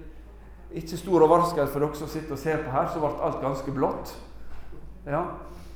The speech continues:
Du, han vil at før alt, så tar du Herren tett til, og så sier du til ham, "Jeg vil følge deg."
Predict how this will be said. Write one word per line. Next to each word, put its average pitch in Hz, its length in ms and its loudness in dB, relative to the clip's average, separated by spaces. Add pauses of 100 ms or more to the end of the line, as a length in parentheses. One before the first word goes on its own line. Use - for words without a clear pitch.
(1000)
Du, 165 80 2 (640)
han 165 160 4
vil 127 180 4 (340)
at 170 200 0 (140)
før 135 460 -4 (200)
alt, - 360 -12 (1900)
så 165 120 -14 (100)
tar 165 220 2
du 127 80 -2 (120)
Herren 175 380 0
tett - 280 -6
til, 123 200 -6 (280)
og 143 80 -10
så 147 100 -8
sier 175 280 0
du 113 120 -6
til 120 120 -8
ham, 117 100 -8 (140)
"Jeg 220 160 2
vil - 180 0
følge 156 380 -4
deg." - 220 -8